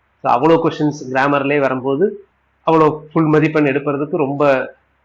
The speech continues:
அஹ், கொஞ்சம் கொஸ்டின்ஸே கொஞ்சம் வந்து பாத்தீங்கன்னா, நிறைய வெரைட்டிஸ் காமிக்கும் போது கொஞ்சம் டஃப் பண்ணுவாங்க. ஆனா, அதே வந்து ஜெனரல் இங்கிலீஷ் வந்து கொஞ்சம் ஈஸி. எனக்கு, எனக்கு தமிழ் தான் வரும்னா தமிழ் எடுத்துக்கங்க,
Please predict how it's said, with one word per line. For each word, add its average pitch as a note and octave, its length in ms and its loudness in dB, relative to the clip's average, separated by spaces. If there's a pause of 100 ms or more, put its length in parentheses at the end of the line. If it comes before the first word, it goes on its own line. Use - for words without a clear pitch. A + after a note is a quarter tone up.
(380)
அஹ், C3 280 -10
கொஞ்சம் C#3 340 -4
கொஸ்டின்ஸே E3+ 460 0
கொஞ்சம் C#3 300 0
வந்து C#3 180 -4
பாத்தீங்கன்னா, D#3 360 -4
நிறைய C#3 300 -2
வெரைட்டிஸ் D#3 540 0
காமிக்கும் C3 380 -2
போது D#3 180 -6
கொஞ்சம் C3+ 260 -6
டஃப் C3 220 -4 (100)
பண்ணுவாங்க. A2+ 340 -6 (360)
ஆனா, - 160 0
அதே F3 240 4
வந்து D#3+ 340 0
ஜெனரல் E3 240 2
இங்கிலீஷ் F3 340 0
வந்து F3+ 200 -4
கொஞ்சம் F3+ 220 0
ஈஸி. - 500 -14
எனக்கு, B2+ 420 -10
எனக்கு C#3+ 220 -4
தமிழ் D#3 260 0
தான் G#3 220 4
வரும்னா A#3 160 0
தமிழ் G#3 240 2
எடுத்துக்கங்க, C3+ 420 0